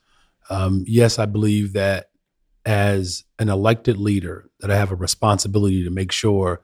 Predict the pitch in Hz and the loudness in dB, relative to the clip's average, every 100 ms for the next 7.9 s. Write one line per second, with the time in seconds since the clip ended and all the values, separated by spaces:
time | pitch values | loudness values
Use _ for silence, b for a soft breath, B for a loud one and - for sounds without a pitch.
0 | b b b - 101 95 - 113 110 98 | b b b -4 -2 -2 4 4 6 2
1 | 98 - 117 104 95 92 98 90 - 107 | -4 -2 0 2 0 -4 -8 -8 0 2
2 | 101 95 - 95 98 92 98 90 82 87 | 2 -2 -4 -4 -4 0 0 0 -4 -2
3 | 101 92 82 - - _ _ _ _ _ | 0 0 -2 -10 -20 _ _ _ _ _
4 | _ _ _ _ _ _ 120 113 85 80 | _ _ _ _ _ _ 0 0 0 -4
5 | - - - _ _ _ _ _ _ _ | -10 -20 -20 _ _ _ _ _ _ _
6 | _ _ _ _ _ 107 113 113 113 113 | _ _ _ _ _ 0 4 4 4 4
7 | 110 113 113 113 107 95 92 90 95 | 4 4 4 2 2 -2 -6 -12 -20